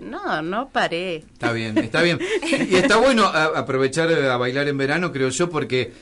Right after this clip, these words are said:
Speaker 2: eh, las fiestas populares abren,
Speaker 1: Sí,
Speaker 2: ¿no? Esa
Speaker 1: esa,
Speaker 2: posibilidad.
Speaker 1: así que tengo que ver a ver qué hacemos. Si
Speaker 2: Claro.
Speaker 1: nos tomamos vacaciones en invierno, me parece,
Speaker 2: <laughs>
Speaker 1: y
Speaker 2: Bueno,
Speaker 1: trabajamos en verano,
Speaker 2: habrá,
Speaker 1: pero sí.
Speaker 2: habrá que cambiar el calendario,
Speaker 1: Y bueno,
Speaker 2: entonces.
Speaker 1: hay muchos proyectos. Este año,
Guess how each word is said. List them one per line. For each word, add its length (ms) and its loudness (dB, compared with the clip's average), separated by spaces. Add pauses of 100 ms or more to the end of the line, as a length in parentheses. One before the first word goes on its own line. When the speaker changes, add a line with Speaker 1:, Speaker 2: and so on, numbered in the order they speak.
(300)
Speaker 2:
eh, 520 0
las 120 -2
fiestas 340 -2
populares 600 -2
abren, 460 2
Speaker 1:
Sí, 40 0
Speaker 2:
¿no? 220 0
Esa 160 -4
Speaker 1:
esa, 100 -2
Speaker 2:
posibilidad. 460 0
Speaker 1:
así 240 -6
que 100 -6
tengo 380 -6
que 160 -6
ver 240 -4
a 80 -2
ver 240 -2 (260)
qué 120 -4
hacemos. 560 -6
Si 80 -18
Speaker 2:
Claro. 220 0
Speaker 1:
nos 100 -2
tomamos 260 2
vacaciones 580 -2
en 40 -6
invierno, 500 -4
me 140 -6
parece, 340 -2 (440)
Speaker 2:
<laughs> 20 -4
Speaker 1:
y 400 -4
Speaker 2:
Bueno, 20 -14
Speaker 1:
trabajamos 600 2
en 60 -2
verano, 400 0
Speaker 2:
habrá, 360 2
Speaker 1:
pero 140 -6
sí. 100 -12
Speaker 2:
habrá 160 2
que 120 0
cambiar 260 0
el 100 0
calendario, 480 0
Speaker 1:
Y 20 2
bueno, 300 2
Speaker 2:
entonces. 180 4
Speaker 1:
hay 340 2
muchos 380 -4
proyectos. 640 -8
Este 160 -8
año, 260 -2